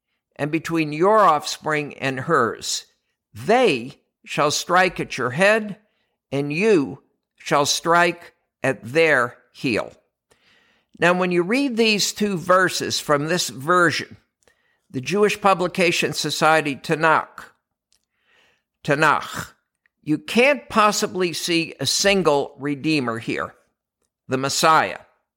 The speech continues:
a single redeemer. The translation of verse fifteen evacuates the verse of its full and proper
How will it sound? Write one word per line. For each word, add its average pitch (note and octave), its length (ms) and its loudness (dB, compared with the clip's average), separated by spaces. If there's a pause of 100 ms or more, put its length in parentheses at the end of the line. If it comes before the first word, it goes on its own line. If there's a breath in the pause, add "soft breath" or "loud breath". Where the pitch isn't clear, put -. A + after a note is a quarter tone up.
(240)
a A2+ 100 -8
single E3+ 540 0
redeemer. B2+ 640 -4 (680 soft breath)
The - 80 -10
translation G#3 920 0
of C3 80 -2
verse F#3 340 0
fifteen E3+ 840 -4
evacuates D#3+ 1080 0
the D3 120 -4
verse C3+ 540 0 (120)
of C#3+ 200 0
its - 180 -6
full F#3 420 2
and D3+ 240 -6
proper D#3 600 0